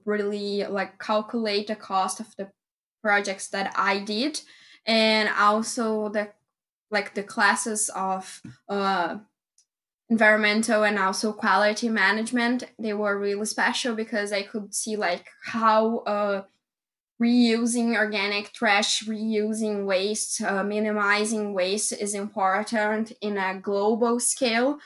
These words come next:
like, for a global environmental footprint.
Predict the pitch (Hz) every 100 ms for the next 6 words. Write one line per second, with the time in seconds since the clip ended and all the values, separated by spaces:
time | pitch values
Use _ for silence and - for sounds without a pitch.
0 | - _ 208 190 - 208 196 190 202 220
1 | 202 196 208 226 220 - 208 208 196 202
2 | 190 208 202 - - 214 - _ 262 254
3 | 285 294